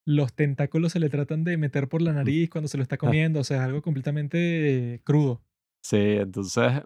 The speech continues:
Speaker 2: bueno, es como que eso, pues, o sea, en la misma historia original del manga, no estaba todo este drama que empieza en esta película con la hija, que es que, ajá, el tipo está ahí encerrado quince años,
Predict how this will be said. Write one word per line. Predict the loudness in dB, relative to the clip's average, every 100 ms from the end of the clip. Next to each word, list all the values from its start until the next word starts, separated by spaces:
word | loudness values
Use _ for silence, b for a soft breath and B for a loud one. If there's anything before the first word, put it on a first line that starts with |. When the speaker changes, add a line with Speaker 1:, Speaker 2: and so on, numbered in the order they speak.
| _
Speaker 2:
bueno, | -2 0 0 -4 -10 _ _ _ _ _ _ _ _ _ -2
es | -2
como | -2 -4 -2
que | 2 2
eso, | 2 -2
pues, | -2 -4
o | -2
sea, | 0 0 0 -4 -12 _ _ _ _ _ _ -2
en | 0
la | 0
misma | -2 -4 -2 -4
historia | -2 -2 0 0 -2 -2
original | -2 -2 -2 -4 -2 -2 -2
del | -2
manga, | -2 -2 -4 -8 -12 _ _ _ _ -2
no | 0 2
estaba | 0 0 0
todo | 0 0 0 -2
este | -4 -4 -2
drama | -2 -2 -4 -6
que | -2 -2 -4
empieza | -8 -6 -4 -4 -4
en | -6
esta | -6 -4
película | -4 -4 -4 -4
con | -4
la | -2 -2
hija, | -2 -6 -10 _ _ _ _ _ 0
que | 0
es | 2
que, | 2
ajá, | 4 4
el | 0
tipo | -4 -6
está | -4 -4
ahí | -4
encerrado | -2 -2 0 0 -2
quince | -4 -4 -2
años, | -2 -2 -6